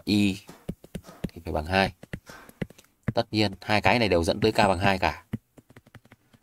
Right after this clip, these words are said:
Có, có bài, đề bài sơ ý người ta đánh máy nhầm rồi chứ. Hoặc là người ta cố tình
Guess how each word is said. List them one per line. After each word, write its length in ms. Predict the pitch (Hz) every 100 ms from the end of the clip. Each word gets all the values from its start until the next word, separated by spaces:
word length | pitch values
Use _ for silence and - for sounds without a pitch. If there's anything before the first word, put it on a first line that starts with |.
| _ _
Có, 140 | - 120 -
có 120 | 123
bài, 280 | 120 101 95
đề 120 | 90
bài 260 | 90 87 87
sơ 160 | - 104
ý 320 | 120 143 127
người 100 | 107
ta 80 | 101
đánh 160 | 113
máy 120 | 120
nhầm 200 | 135 107
rồi 80 | 90 90
chứ. 60 | 101 _ -
Hoặc 200 | 104 98
là 60 |
người 100 | 92
ta 80 | 98
cố 180 | 107 127
tình 240 | 131 95